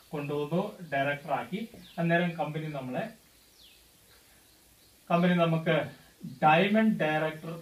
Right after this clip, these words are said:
എന്ന ഒരു പോസ്റ്റ് നമുക്ക് തരും. എന്ന് പറഞ്ഞാൽ നാല് പേരെ, നാല് കുടുംബത്തിന് ഒരു വരുമാനം ഉണ്ടാക്കി കൊടുത്ത് അവരെ നാല് പേരെ നമ്മൾ രക്ഷിച്ചു കഴിയുമ്പോൾ കമ്പനിയുടെ ഏറ്റവും നല്ല പ്ലാൻ എന്ന് പറയുന്നത് ഒരു വ്യത്യസ്തമായിരിക്കുന്ന പ്ലാനാണ് വെസ്റ്റീജ് കമ്പനിക്കുള്ളത്.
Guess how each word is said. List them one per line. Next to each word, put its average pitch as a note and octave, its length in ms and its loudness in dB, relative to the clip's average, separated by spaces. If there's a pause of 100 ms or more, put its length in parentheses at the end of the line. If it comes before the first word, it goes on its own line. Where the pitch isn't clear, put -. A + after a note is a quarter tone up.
(100)
എന്ന C3+ 160 -10
ഒരു C3+ 140 -10 (100)
പോസ്റ്റ് A#2+ 360 -10
നമുക്ക് A#2 500 -12
തരും. - 460 -16
എന്ന് D#3 140 -2
പറഞ്ഞാൽ C#3+ 360 2 (480)
നാല് G3 640 6 (200)
പേരെ, E3+ 560 4
നാല് F3 420 0
കുടുംബത്തിന് D#3 720 -2
ഒരു D3 320 -2
വരുമാനം D#3 540 2
ഉണ്ടാക്കി C#3+ 340 -6
കൊടുത്ത് B2+ 440 -8 (340)
അവരെ F#3 340 8
നാല് F3+ 380 4
പേരെ D#3+ 320 0
നമ്മൾ C#3 360 -4
രക്ഷിച്ചു C3+ 520 -6
കഴിയുമ്പോൾ A#2 480 -6 (260)
കമ്പനിയുടെ D3 380 -2
ഏറ്റവും G#3 720 0
നല്ല E3+ 220 -2
പ്ലാൻ D3+ 380 -2
എന്ന് D3 120 -6
പറയുന്നത് B2+ 500 -6 (280)
ഒരു B2+ 120 -6
വ്യത്യസ്തമായിരിക്കുന്ന D#3+ 800 -2
പ്ലാനാണ് C3 840 -4
വെസ്റ്റീജ് C3+ 380 -10
കമ്പനിക്കുള്ളത്. B2 720 -8